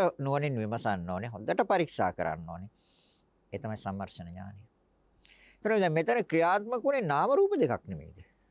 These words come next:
එහෙන් වින්ද ඒ සිතුවිල්ලක් විතර ඒක නාම ධර්මයක්. ක්ෂණයක්, ක්ෂණයක්, ක්ෂණයක් පාසා ඇති වෙලා නැති වෙනවද? සිතුවල් සිත්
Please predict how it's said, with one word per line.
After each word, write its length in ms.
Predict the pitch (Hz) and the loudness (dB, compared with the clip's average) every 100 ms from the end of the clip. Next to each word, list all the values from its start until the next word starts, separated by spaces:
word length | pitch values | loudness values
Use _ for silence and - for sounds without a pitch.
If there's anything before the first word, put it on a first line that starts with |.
| _ _ _ _ _ _ _ _ _ _ _ _ _ - | _ _ _ _ _ _ _ _ _ _ _ _ _ -6
එහෙන් 340 | 143 160 135 | -2 0 0
වින්ද 300 | 107 123 147 | 0 -2 -2
ඒ 400 | 180 - - - | -4 -4 -10 -8
සිතුවිල්ලක් 640 | 170 123 - 135 135 143 - | -4 -4 2 2 4 2 0
විතර 220 | 170 - | -4 -4
ඒක 140 | - | -4
නාම 240 | 370 415 440 | -6 -8 -4
ධර්මයක්. 380 | 311 - - - _ _ _ _ _ _ _ _ _ _ _ _ _ _ _ _ _ _ _ _ _ _ _ _ _ _ _ _ - | -4 -6 -16 -20 _ _ _ _ _ _ _ _ _ _ _ _ _ _ _ _ _ _ _ _ _ _ _ _ _ _ _ _ -20
ක්ෂණයක්, 400 | - 107 110 101 | -12 -10 -8 -10
ක්ෂණයක්, 320 | - 104 107 | -10 -10 -10
ක්ෂණයක් 340 | - 104 107 - | -10 -10 -10 -10
පාසා 640 | 101 107 120 113 - 117 | -8 -6 -6 -8 -8 -4
ඇති 240 | 110 - | -4 -4
වෙලා 180 | 113 117 | -2 -2
නැති 240 | 104 - 117 | -4 -6 -8
වෙනවද? 300 | 117 120 143 _ _ _ _ _ _ _ _ - | -8 -10 -16 _ _ _ _ _ _ _ _ -4
සිතුවල් 340 | 123 147 151 165 | 0 2 0 -4
සිත් 240 | - 123 | -8 -8